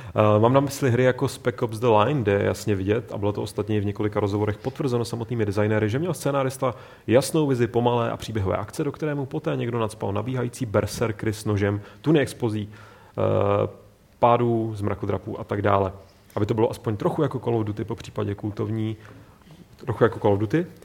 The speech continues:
po případě kultovní, eh, J R P G Septerra Core s fascinujícím světem a příběhem,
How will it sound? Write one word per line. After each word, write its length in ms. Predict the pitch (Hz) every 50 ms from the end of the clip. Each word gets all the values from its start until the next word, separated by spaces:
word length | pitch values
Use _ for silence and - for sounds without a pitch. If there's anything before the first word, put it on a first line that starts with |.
| -
po 100 | - 196
případě 640 | 202 - - 170 135 - - 104 101 104 113 135 151 - -
kultovní, 640 | 135 139 135 151 143 135 147 143 135 135 131 135 113
eh, 40 | 107 107 104 104 98 107
J 160 | 110 113 117 - -
R 140 | - 107 107
P 140 | 107 - 113
G 300 | 104 101 107 107 104 104
Septerra 360 | 104 - 107 - - 139 127 107 -
Core 160 | - 120 110
s 60 | 104
fascinujícím 600 | - - 175 165 170 - - 147 135 123 - 127
světem 280 | - - 117 110 120 123
a 40 | 117
příběhem, 360 | - - 117 104 113 110